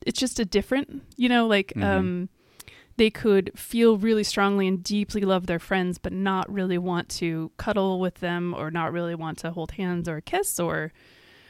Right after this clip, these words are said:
Speaker 1: uh, do romantic gestures or, you know, uh, any of
Speaker 2: Mm-hmm.
Speaker 1: those things that are hallmarks of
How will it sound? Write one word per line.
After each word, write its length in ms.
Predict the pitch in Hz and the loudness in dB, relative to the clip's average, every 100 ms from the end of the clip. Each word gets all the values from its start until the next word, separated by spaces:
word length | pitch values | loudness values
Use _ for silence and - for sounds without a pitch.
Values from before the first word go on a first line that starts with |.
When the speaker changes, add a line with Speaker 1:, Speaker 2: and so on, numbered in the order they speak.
| _ | _
Speaker 1:
uh, 340 | 196 180 165 165 175 - - | -2 0 0 -4 -8 -18 -8
do 220 | 202 233 | 2 6
romantic 420 | 226 208 196 226 185 | 8 8 4 2 2
gestures 600 | 359 - - 285 269 220 | 2 2 0 0 0 -2
or, 400 | 196 185 - - | 0 -2 -4 -4
you 120 | 233 | 2
know, 240 | 208 190 190 - | 2 2 0 -6
uh, 120 | - - - | -6 -6 -4
any 240 | - 262 262 | 4 6 6
of 60 | |
Speaker 2:
Mm-hmm. 40 | 214 | 6
Speaker 1:
those 240 | 214 - | 4 4
things 460 | - 214 208 196 185 | -2 0 0 0 0
that 200 | 175 - - | -2 -4 -4
are 200 | 190 175 | -2 -2
hallmarks 520 | 202 196 175 185 - | 0 0 0 -4 -6
of 460 | - 156 - - | -8 -8 -12 -18